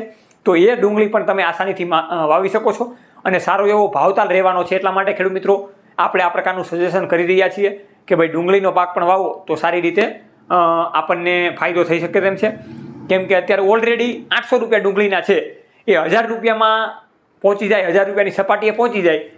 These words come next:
એ થોડીક પણ વાર લાગવાની નથી અને કાકડી અને ટેટી પણ સારા એવા ભાવતાલમાં વેચાઈ શકે તેમ છે,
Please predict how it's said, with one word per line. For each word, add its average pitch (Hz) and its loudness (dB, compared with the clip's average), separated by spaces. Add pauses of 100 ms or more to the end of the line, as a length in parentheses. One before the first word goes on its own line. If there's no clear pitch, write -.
(160)
એ 208 4
થોડીક 220 0
પણ 220 2
વાર 185 0
લાગવાની 175 0
નથી 175 -2 (300)
અને 175 0
કાકડી 226 0
અને 202 0
ટેટી 208 0
પણ 220 -2 (920)
સારા 226 2
એવા 226 2
ભાવતાલમાં 202 0
વેચાઈ 190 0
શકે 185 -2
તેમ 180 0
છે, 196 -2